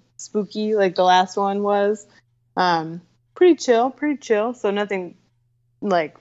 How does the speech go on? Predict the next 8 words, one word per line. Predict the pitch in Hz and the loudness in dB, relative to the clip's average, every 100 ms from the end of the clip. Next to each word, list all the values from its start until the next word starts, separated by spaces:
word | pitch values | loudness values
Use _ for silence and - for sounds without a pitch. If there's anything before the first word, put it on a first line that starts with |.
| - | -12
you | 175 | -10
know, | 160 160 | -8 -6
really | 156 170 156 | -2 2 2
freaky | - 170 160 160 | 0 -2 0 0
to | |
report. | 156 156 - 165 151 - | 0 -2 0 0 0 0
But, | 160 - - - - - | 0 0 -8 -20 -20 -6
um, | 190 196 175 165 165 | 0 0 0 -4 -16